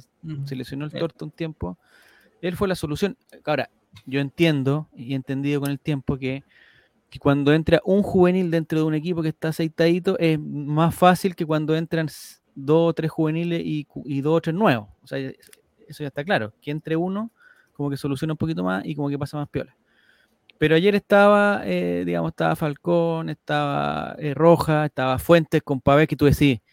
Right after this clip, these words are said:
Speaker 2: "Oye, si que-, queremos un mediocampo que afirme y que se ordene, pues tengamos a Fuentes y Pavés".
Speaker 1: Son ellos.
Speaker 2: Y ayer no pasó nada, exactamente. Ya Gil,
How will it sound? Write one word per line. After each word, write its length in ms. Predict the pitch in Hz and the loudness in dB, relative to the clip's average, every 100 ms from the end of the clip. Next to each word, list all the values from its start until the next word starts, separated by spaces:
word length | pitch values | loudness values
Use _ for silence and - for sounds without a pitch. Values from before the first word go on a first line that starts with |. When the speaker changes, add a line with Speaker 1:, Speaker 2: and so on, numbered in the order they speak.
| _ _ _ _ _ _ | _ _ _ _ _ _
Speaker 2:
"Oye, 200 | 156 143 | -2 -2
si 140 | 117 120 | -2 -6
que-, 140 | 127 - | -6 -4
queremos 400 | - 131 147 156 | -2 0 0 0
un 180 | 156 143 - | -2 -6 -4
mediocampo 500 | 147 143 147 156 156 | 0 2 0 2 2
que 80 | 143 | 2
afirme 380 | - 165 165 160 | 2 4 4 0
y 40 | |
que 60 | 147 | -2
se 120 | 147 | -4
ordene, 400 | 143 170 185 190 | -2 0 0 -2
pues 80 | 170 | -2
tengamos 300 | 147 147 147 | 0 0 -2
a 20 | |
Fuentes 240 | 156 147 | -4 -6
y 20 | 180 | -4
Pavés". 200 | 233 147 | -2 -2
Speaker 1:
Son 160 | 139 | -4
ellos. 240 | 196 127 127 - 151 - _ _ | -4 -6 -6 -10 -12 -12 _ _
Speaker 2:
Y 80 | 143 | -8
ayer 160 | 143 151 | -4 -4
no 80 | 147 | -4
pasó 200 | 143 180 | -6 -6
nada, 200 | 160 - | -8 -10
exactamente. 540 | - 156 147 120 _ _ _ _ _ _ | -20 -14 -14 -14 _ _ _ _ _ _
Ya 120 | 156 135 | 0 2
Gil, 480 | - 208 208 202 | 6 8 8 4